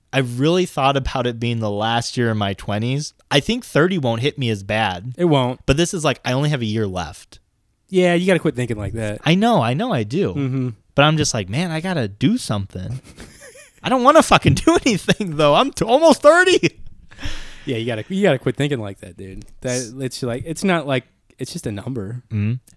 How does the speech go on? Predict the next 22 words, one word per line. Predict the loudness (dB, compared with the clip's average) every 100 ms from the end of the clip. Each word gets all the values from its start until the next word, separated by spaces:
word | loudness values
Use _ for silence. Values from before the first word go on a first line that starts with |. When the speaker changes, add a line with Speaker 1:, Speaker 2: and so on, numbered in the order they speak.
| _ -4
Speaker 1:
I |
mean, | -2 -2 -4 _
yeah, | -4 -4 -4 -18 _ -4
I | -2
know. | -2 -8 -6 -4 -4
I | -16 -18
know. | -20 -20 -6
Speaker 2:
What | 2 4
are | 4
numbers | 4 4 4
anyways? | 4 2 0 -2
It's, | -4 -2
I, | -2 -2
okay, | -2 -6 -6 -4
who | -4
gives | 0 -2
a | -2
shit? | -8 -8 -10 -10
Speaker 1:
I | -18
give | -20 -20
a |
shit. | -20 -20